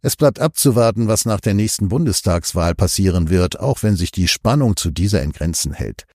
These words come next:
Die Ampel wird von der Union abgelöst, die bildet eine Koalition mit einer der anderen Desasterparteien und dann geht es weiter wie vorher. Vermutlich noch ein bisschen asozialer und noch etwas kriegstreibender, aber im Kern halt so, wie es jetzt auch schon ist.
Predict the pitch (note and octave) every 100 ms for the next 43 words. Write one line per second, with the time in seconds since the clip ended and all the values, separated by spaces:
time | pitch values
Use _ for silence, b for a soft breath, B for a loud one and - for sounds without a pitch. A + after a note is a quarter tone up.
0 | _ _ C3+ B2 D3+ D3+ C3+ A#2 G2+ G2
1 | E2 D#2 D#2 F2 A#2+ G#2+ G#2+ A2 G#2 A2
2 | A2+ - D#3 D3 C3 A#2+ G#2+ D#2 E2+ D2
3 | G2 E2+ E2+ - B2 C#3 C3 F#2+ E2 D#2+
4 | D#2 - A#2 A2 G2+ D#2 D2 F2+ F#2 -
5 | - G2 - G2 F#2+ B B D3 D3 D3
6 | C3+ C3+ D3 - E2+ D#2 F#2 D2 F#2 -
7 | - C#2+ - C2+ - - D#3+ E3 C#3+ -
8 | A#2 A#2 G#2 - - - G2 - G2 E2+
9 | E2+ - F#2 F2+ F#2 C#3 D#3 - G2+ -
10 | A#2 - - B2 - - - G#2 G#2 A2
11 | G2+ B B - A#2+ A2 - C#3 C#3+ G#2+
12 | A#2 G2+ D#2 F2+ D#2+ F#2 F#2 - F#2 -
13 | - - - - - - - -